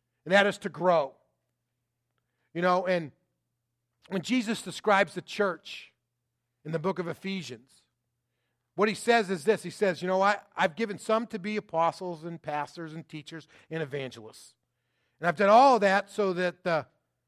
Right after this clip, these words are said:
saints can be equipped. And as the saints are equipped for service and actually serve one another, then they can be unified in the faith, and all of the body is built up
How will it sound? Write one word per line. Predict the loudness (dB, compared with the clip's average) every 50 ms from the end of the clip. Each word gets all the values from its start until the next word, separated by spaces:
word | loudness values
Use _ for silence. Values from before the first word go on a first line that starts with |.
| _ _ _ _ _
saints | -18 -6 -2 0 0 0 0 -4 -10 -10
can | -6 -4 -4 -4
be | -4 -6 -6
equipped. | -6 _ -10 -16 -8 0 4 6 6 6 4 -2 _ _ -20 -20 _ _ _ _ _ _ _ _ _ _ _
And | 0 2 2 2
as | 2 0
the | -4 -6
saints | -4 -2 -2 0 0 -2 -4 -6
are | -4 -4 -4
equipped | -4 -6 -10 -4 0 2 2 2 0 -8
for | -14 -12 -12
service | -10 -6 -2 0 0 0 0 -2 -6 -8 -6
and | -4 -2
actually | -2 -2 -2 -4 -10 -12
serve | -12 -10 -6 -2 0 0 0 0 0 -2
one | 0 0 0 0
another, | 0 2 2 2 2 2 -2 -8 -12 _ _ _ _ _ _ _ _ _ _ _ _ _ _ _ _ _ _ _ _ _ _ _ _ _ _ _ _ _ _ _ _ _ _ _ _ -4
then | -2 0 2
they | 0 0
can | 0 -2 -6 -4
be | -4 -4
unified | -4 -4 0 2 4 4 4 4 2 0 4 4 6 6 4 2
in | 0
the | -6
faith, | -6 -2 -2 0 0 0 -2 -6 -8 -6
and | -6 -6 -6 -4 0
all | 6 8 10 10 10 10 8 8 6
of | 2
the | -2 -6
body | -2 2 2 4 4 4 4 2 -2
is | -6 -6
built | -2 -2 -2 -2 -2 -2 -2
up | 0 0 0 -2 _